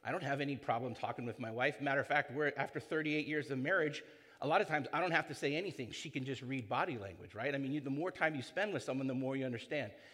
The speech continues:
And that's how your prayer life should be. And I think that Nehemiah really developed his prayer life during the time that he was a cupbearer, because if your life is on the line every single time you pick up something or eat something,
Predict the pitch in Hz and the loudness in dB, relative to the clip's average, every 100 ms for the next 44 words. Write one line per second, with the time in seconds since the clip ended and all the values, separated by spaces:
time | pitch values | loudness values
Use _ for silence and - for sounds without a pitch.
0 | - 143 151 185 254 - 196 190 160 - | -6 -2 2 0 0 0 2 4 0 -2
1 | - 202 214 175 117 107 - 131 107 104 | 0 4 6 4 0 -2 -4 -8 -6 -8
2 | 82 - _ _ _ _ _ _ - 160 | -10 -16 _ _ _ _ _ _ -4 -2
3 | 240 208 156 185 208 185 185 160 180 147 | -2 0 0 2 2 4 6 6 4 4
4 | 143 131 196 226 - 127 - 147 143 135 | 4 6 6 6 2 -2 4 4 4 2
5 | - 156 139 - 147 143 143 131 120 - | 2 0 0 2 2 2 0 -2 0 2
6 | 233 165 143 139 139 147 135 - - - | 2 4 4 4 2 2 2 -2 -14 -4
7 | 151 156 151 165 220 196 160 165 156 160 | -2 0 4 6 6 4 2 2 4 2
8 | 175 147 147 143 170 165 165 139 147 147 | 2 2 4 2 2 -2 -4 0 2 2
9 | 123 160 156 147 - 120 127 117 - 165 | -2 -2 2 2 2 -2 -2 -2 -2 -4
10 | 123 120 113 113 113 | -2 -4 -2 -4 -4